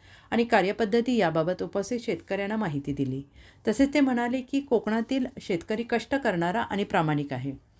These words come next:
दुधात भेसळ करत नाही, नैसर्गिकरित्या आपल्या कोकणातले दूध दर्जेदार आहे.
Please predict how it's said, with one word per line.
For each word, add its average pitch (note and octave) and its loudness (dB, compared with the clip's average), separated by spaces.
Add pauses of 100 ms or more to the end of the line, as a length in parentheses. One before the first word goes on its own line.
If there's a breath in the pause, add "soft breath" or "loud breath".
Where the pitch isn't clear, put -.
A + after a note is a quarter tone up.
(520 soft breath)
दुधात A#3 8
भेसळ A#3 0
करत F#3+ 0
नाही, D3+ -8
नैसर्गिकरित्या A#3 -4
आपल्या G3+ 2
कोकणातले G#3 0
दूध F3+ -4
दर्जेदार E3 0
आहे. F#3 -4